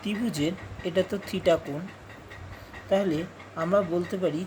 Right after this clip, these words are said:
ত্রিভুজের ছটা কোণানুপাত তোমাকে জানতে হবে। প্রথম হচ্ছে sine theta, একটা হচ্ছে cosine,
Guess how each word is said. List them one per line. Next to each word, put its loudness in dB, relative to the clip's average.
ত্রিভুজের -2
ছটা 2
কোণানুপাত -2
তোমাকে -6
জানতে -6
হবে। -8
প্রথম 2
হচ্ছে -2
sine -4
theta, -4
একটা -2
হচ্ছে -6
cosine, 2